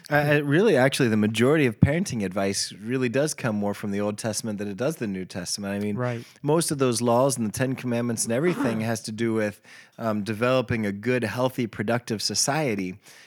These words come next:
Speaker 1: And, I mean, if you're teaching those commandments, um, in a, in a day-to-day basis, I mean, not necessarily, "Let's sit down and talk, children," but, but with the living life and, and continuing to reinforce those, um,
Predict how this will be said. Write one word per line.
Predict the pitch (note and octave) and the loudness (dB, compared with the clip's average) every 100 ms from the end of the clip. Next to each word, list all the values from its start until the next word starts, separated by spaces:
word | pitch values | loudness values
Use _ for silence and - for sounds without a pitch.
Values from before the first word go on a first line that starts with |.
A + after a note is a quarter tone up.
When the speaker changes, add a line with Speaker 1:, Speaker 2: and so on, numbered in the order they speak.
| - - | -20 -4
Speaker 1:
And, | C3 B2 A#2+ A2+ - | 0 0 0 -2 -4
I | A#2+ | -2
mean, | A#2 G#2+ | 0 0
if | A2 | -2
you're | G#2 | -4
teaching | - D3+ C3+ B2 | -4 -4 -2 0
those | A#2+ A2+ | 0 -2
commandments, | - A#2 A#2 C#3 C3 G2+ G2 - - - - _ | -4 -4 0 0 0 -2 -2 -6 -8 -20 -20 _
um, | A2+ G#2+ G#2 | 0 0 0
in | G#2+ G#2+ | -2 -2
a, | |
in | G#2 G#2+ | -2 -2
a | G#2 | -2
day-to-day | A#2 C3 B2 A#2+ A#2+ | 0 2 2 2 2
basis, | A2+ B2 C3+ - G#2 - | 2 2 2 0 -2 -4
I | A2+ | -4
mean, | A2 A2+ | -2 -2
not | A#2 A#2 | -2 -4
necessarily, | G#2+ A#2 A2+ G#2+ G#2+ | -4 -2 -2 -2 -2
"Let's | B2+ C3+ | -4 -6
sit | - E2+ | -8 -8
down | F#2+ F#2 G2+ | -8 -8 -8
and | G#2+ | -10
talk, | G3+ A#3+ - | -12 -12 -14
children," | G2+ E2+ F2+ A#2+ B2+ - - - C#3+ | -12 -10 -8 -8 -10 -18 -20 -18 0
but, | D3 C3+ C3+ | 0 0 0
but | C3 A#2+ | 0 0
with | C3+ B2 | 0 0
the | A#2+ A#2 A2 A2 A2+ | -2 0 0 0 0
living | A#2+ C3+ C#3+ C#3+ B2+ B2 | 0 0 0 0 -4 -2
life | A#2+ B2 A2+ G#2+ A2+ | 0 2 0 -2 -4
and, | G#2 | -4
and | G#2 G2+ | -4 -6
continuing | A#2 A2 - C#3 C3+ A#2+ A2+ | -6 -6 -6 -2 -2 -2 -4
to | - | -6
reinforce | A2+ B2+ A2 G#2 - D#3+ E3 | -4 -2 -2 -4 -2 -2 -2
those, | A#2 G2+ F#2+ F#2+ - - - - - | -2 0 0 -4 -6 -16 -20 -18 -2
um, | A#2+ G#2+ G2+ G2 | 2 2 2 -2